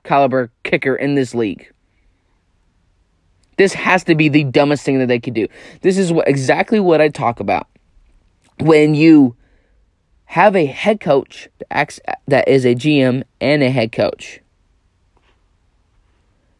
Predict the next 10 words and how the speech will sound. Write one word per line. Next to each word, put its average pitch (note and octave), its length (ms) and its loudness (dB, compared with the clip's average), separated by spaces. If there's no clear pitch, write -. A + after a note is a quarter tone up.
This G3+ 200 0
could G#3 160 2
be E3+ 160 4
a C3+ 40 4
big C#3 240 2
issue. C#3+ 340 0
'Cause - 140 -2
the C#3 120 -2
Texans C3+ 680 -2
have, C#3 220 0